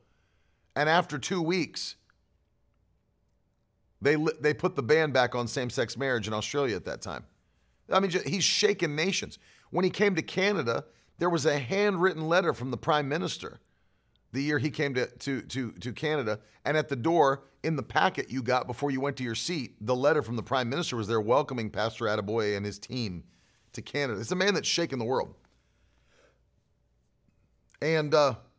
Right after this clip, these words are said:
this minister came and all puffed, I won't mention who it was, but all puffed up, turns around and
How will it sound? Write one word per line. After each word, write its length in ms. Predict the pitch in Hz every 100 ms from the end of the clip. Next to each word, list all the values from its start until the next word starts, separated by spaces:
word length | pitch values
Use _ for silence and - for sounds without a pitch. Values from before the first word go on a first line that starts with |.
| _
this 260 | 113 180 180
minister 640 | 185 196 - 123 135 147 _ _ _ _ _ _ _ _ _ _ _ _ -
came 520 | - 180 135 127 156 _ _ _ _ _ _ _ _ _ _ _ _ _ _ _ -
and 120 | 151
all 220 | 156 165 151
puffed, 300 | - 156 117
I 80 |
won't 200 | 135 151
mention 320 | 139 143 123 123
who 160 | 139
it 60 | 117
was, 320 | 120 104 110
but 140 | 90
all 200 | 127 139
puffed 380 | 147 - 196 -
up, 200 | 127 -
turns 340 | - 165 156 127
around 440 | 139 127 110 120 - _ _ _ _ -
and 320 | 151 147 -